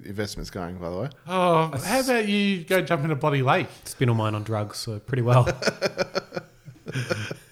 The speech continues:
Speaker 3: Um,
Speaker 2: Did you see crypto was in the news this morning?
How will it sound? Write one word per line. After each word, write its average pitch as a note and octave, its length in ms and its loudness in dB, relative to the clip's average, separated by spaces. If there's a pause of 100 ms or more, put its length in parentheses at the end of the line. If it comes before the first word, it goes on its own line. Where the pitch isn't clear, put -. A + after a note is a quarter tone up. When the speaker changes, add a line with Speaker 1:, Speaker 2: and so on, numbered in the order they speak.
(920)
Speaker 3:
Um, D3 800 4
Speaker 2:
Did - 60 -12
you - 40 -20
see A#3 260 2
crypto G#3 360 0
was G3+ 120 2
in F#3+ 80 -2
the E3+ 60 -2
news G3 260 2
this G#3+ 160 -4
morning? C#4 360 -2